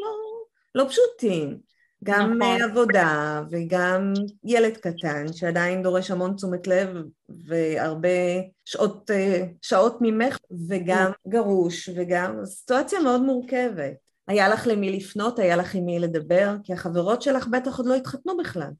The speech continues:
Speaker 2: נכון.
Speaker 1: <laughs>
Speaker 2: האמת ש-, אה, החברות שלי, אני החברה הנשואה הראשונה. האמת היא, אני לא אומרת שזה נכון מה שעשיתי, אבל, אה, כשאני התגרשתי, אני לא סיפרתי לאף אחד.
Speaker 1: למה?
Speaker 2: לא, לא,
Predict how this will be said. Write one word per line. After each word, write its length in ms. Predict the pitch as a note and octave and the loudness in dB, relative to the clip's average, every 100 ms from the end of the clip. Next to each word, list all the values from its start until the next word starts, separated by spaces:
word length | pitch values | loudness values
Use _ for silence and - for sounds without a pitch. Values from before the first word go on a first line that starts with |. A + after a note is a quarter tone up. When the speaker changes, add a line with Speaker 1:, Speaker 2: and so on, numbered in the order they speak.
| _ | _
Speaker 2:
נכון. 640 | G#3 F#3+ - G3 F3 F#3 B3 - _ - | -4 -4 2 4 6 6 4 0 _ -12
Speaker 1:
<laughs> 180 | F#3 F3 | -4 2
Speaker 2:
האמת 340 | F#3+ G3 G#3+ - | 2 4 0 -2
ש-, 140 | - G3+ F#3+ F#3 F3+ F3+ - _ | -2 0 2 0 0 -2 -6 _
אה, 340 | F#3+ F#3+ F#3 F#3 - | -2 0 0 -2 -4
החברות 640 | E3 E3+ - F3+ F3+ G3+ | -6 -6 -4 -2 0 0
שלי, 140 | G3+ A3 | 0 0
אני 200 | F#3+ G3 G3+ | 0 0 0
החברה 1000 | G#3 F#3+ F#3+ F#3+ F#3+ - F#3 G3 G3 | 0 0 0 0 -4 -4 -2 0 0
הנשואה 440 | G#3+ G3+ - G3+ F#3 | 0 -4 -2 -2 0
הראשונה. 580 | F#3+ F#3+ F#3+ F3+ G3+ B3 - | -2 -4 -4 0 -2 -2 -4
האמת 500 | G3 G3 G3+ B3 C#4+ - | -2 0 0 0 -2 -2
היא, 460 | B3 A#3 C4 D#4+ - _ | 0 0 0 0 -4 _
אני 240 | G#3 G3+ G3+ | -2 0 0
לא 200 | A#3 C4+ | 2 0
אומרת 320 | B3+ B3+ C4 | 0 -2 -2
שזה 240 | A#3+ G#3 | -4 -4
נכון 420 | G3 F#3 F#3 A#3 A3+ | -2 -2 -2 -2 -2
מה 100 | G#3+ | -2
שעשיתי, 640 | G#3+ G3 - B3+ C#4+ C4 | -4 -4 -4 -4 -2 -2
אבל, 360 | A3 G3 F#3+ F#3 | 0 -2 0 0
אה, 260 | F#3 F#3 G3+ | 0 -2 -4
כשאני 340 | - G#3 G#3 | -4 -2 -2
התגרשתי, 840 | B3 A3 A3+ B3+ C4 - B3 C4 D4+ - _ G#3 | -2 -2 -2 -2 -4 -6 -2 -2 -4 -10 _ -4
אני 160 | G#3+ | -2
לא 80 | A#3 | -2
סיפרתי 480 | A#3+ A#3+ A#3 A#3 B3 | -4 -4 -2 0 0
לאף 280 | G#3 G3 A#3 | 0 -2 -6
אחד. 320 | - F#3+ E3+ F3 _ _ | -4 -2 -2 -6 _ _
Speaker 1:
למה? 260 | A#3+ A#3 A#3+ | -6 -2 0
Speaker 2:
לא, 240 | A#3 | 0
לא, 60 | B3+ | 0